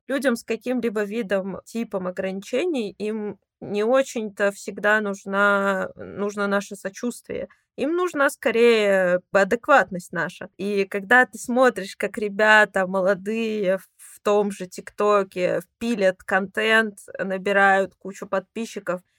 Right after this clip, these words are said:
имея в виду свои особенности, то есть они показывают, как они учатся разговаривать. Это удивительный процесс, то есть они могут быть глухими, но они не немые при этом, то есть они могут разговаривать, могут извлекать звуки.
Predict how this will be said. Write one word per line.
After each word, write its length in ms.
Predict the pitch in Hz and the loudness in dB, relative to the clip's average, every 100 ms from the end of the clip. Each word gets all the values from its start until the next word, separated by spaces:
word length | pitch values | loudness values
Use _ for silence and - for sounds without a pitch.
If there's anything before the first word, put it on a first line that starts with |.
| _ - | _ -2
имея 500 | 240 240 254 220 190 | 0 4 6 4 2
в 40 | |
виду 280 | 202 190 202 | 0 -2 -8
свои 320 | - 190 196 | -2 0 2
особенности, 840 | 175 180 208 302 320 240 226 - 208 | 0 0 2 2 2 -2 -4 -6 -8
то 140 | 196 | -6
есть 180 | 196 - | -6 -6
они 180 | 196 247 | -4 -2
показывают, 560 | 247 202 202 202 196 202 | -2 2 2 0 -6 -6
как 160 | 214 | -4
они 140 | 233 226 | -2 -2
учатся 380 | 262 277 - 262 | -4 -10 -6 -4
разговаривать. 840 | 269 247 240 190 196 196 196 202 - | -2 -2 0 2 4 2 -2 -4 0
Это 280 | 180 202 - | 0 2 -2
удивительный 720 | 196 180 202 185 - 170 180 | -2 -4 -6 -6 -8 -8 -8
процесс, 440 | 170 170 185 - | -8 -4 -2 -2
то 80 | 185 | -6
есть 120 | 180 | -6
они 160 | 180 208 | -6 -4
могут 300 | 226 196 208 | -4 -4 -6
быть 300 | 196 226 - _ _ - | -6 -6 -8 _ _ -8
глухими, 500 | 196 196 - 359 247 | -4 -2 -2 0 0
но 180 | 208 208 | 0 0
они 240 | 214 247 | 0 -2
не 260 | 214 214 214 | 0 0 0
немые 480 | 214 240 254 190 | 0 0 0 0
при 200 | 180 180 | -4 -4
этом, 320 | 180 170 - 180 | -2 -2 -6 -14
то 60 | 185 | -12
есть 140 | - | -8
они 140 | 185 196 | -6 0
могут 380 | 240 254 185 | 0 0 -2
разговаривать, 600 | 196 190 202 220 294 233 | -8 -4 -2 0 0 -2
могут 300 | 226 240 240 | -4 -4 -6
извлекать 440 | 190 202 202 226 220 | -10 -8 -2 -2 -2
звуки. 400 | 208 214 - | -6 -12 -12